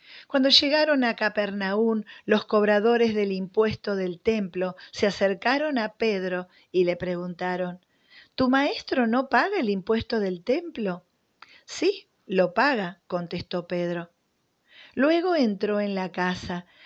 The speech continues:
pero antes de tener oportunidad de hablar, Jesús le preguntó: "¿Qué te parece, Pedro? ¿Los reyes cobran impuestos a su propia gente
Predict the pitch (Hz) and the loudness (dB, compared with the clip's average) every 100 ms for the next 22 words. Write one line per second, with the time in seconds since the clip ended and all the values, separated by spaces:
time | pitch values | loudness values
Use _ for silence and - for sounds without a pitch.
0 | - 202 196 202 240 339 320 294 233 208 | -4 0 2 2 2 0 0 0 0 -2
1 | 196 208 208 208 190 180 185 185 180 196 | -4 -2 -2 -2 -4 -4 -4 -4 -4 -4
2 | 202 190 185 180 175 202 262 302 - _ | -2 -2 -4 -4 -2 -2 -2 -4 -8 _
3 | - - - 185 - 311 269 247 - 190 | -20 -12 -6 -4 -2 -2 -2 -4 -8 -6
4 | 185 180 175 170 170 170 165 170 _ _ | -4 -4 -4 -4 -6 -4 -6 -8 _ _
5 | _ - - _ - 494 440 220 196 180 | _ -20 -20 _ -4 0 0 0 0 -2
6 | - 190 175 196 185 185 185 185 _ _ | -2 -6 -4 -2 0 0 -4 -6 _ _
7 | _ - - 185 190 190 233 320 - 320 | _ -20 -2 4 4 6 6 6 6 4
8 | 202 - - _ _ _ - 403 571 339 | 0 -4 -20 _ _ _ 2 4 6 4
9 | 208 180 - 247 302 - 233 202 - - | 2 -2 4 4 4 0 -2 -2 -6 -20
10 | - _ _ 196 208 - 180 226 254 247 | -20 _ _ 2 4 2 2 4 4 2
11 | 208 - 359 415 - | 0 -2 -4 -4 -2